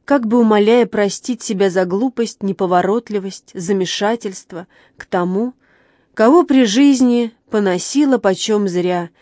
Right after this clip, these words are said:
и кто стал, в конце концов, ее единственной надеждой и опорой.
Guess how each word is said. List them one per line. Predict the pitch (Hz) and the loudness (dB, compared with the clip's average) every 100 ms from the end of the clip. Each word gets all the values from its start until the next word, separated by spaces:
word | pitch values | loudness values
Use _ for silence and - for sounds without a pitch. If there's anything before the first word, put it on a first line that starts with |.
| _ _ _ _ | _ _ _ _
и | 208 | -6
кто | 202 285 | -2 0
стал, | 294 - 277 285 | 0 2 2 4
в | - | 2
конце | 220 220 247 | 0 2 0
концов, | 233 214 196 - 277 254 - _ _ _ | 0 0 -2 -2 -2 -2 -10 _ _ _
ее | - 208 214 240 | -4 -2 2 2
единственной | 220 196 202 269 262 233 233 220 226 | 2 0 2 2 2 0 2 2 2
надеждой | 202 180 165 202 208 185 202 | 2 0 0 0 0 -2 -2
и | - 202 | -2 -4
опорой. | 190 - 214 196 170 180 | -4 -4 -4 -4 -6 -12